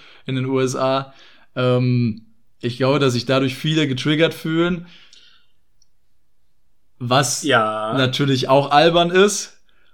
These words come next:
Speaker 1: Ähm, aber ich, ich weiß nicht, ob dieser Effekt, also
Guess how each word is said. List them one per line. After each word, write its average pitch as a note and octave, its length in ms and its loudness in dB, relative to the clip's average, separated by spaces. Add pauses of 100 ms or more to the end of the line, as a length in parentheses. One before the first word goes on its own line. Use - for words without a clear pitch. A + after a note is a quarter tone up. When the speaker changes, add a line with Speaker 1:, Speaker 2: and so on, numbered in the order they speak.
(720)
Speaker 1:
Ähm, C#3+ 760 2 (220)
aber C#3 280 0
ich, - 240 -8
ich A#2+ 140 -6
weiß D#3+ 400 2
nicht, G3+ 360 -2
ob D3 220 -6
dieser C#3 320 -2
Effekt, D#3+ 480 -6
also B2 220 0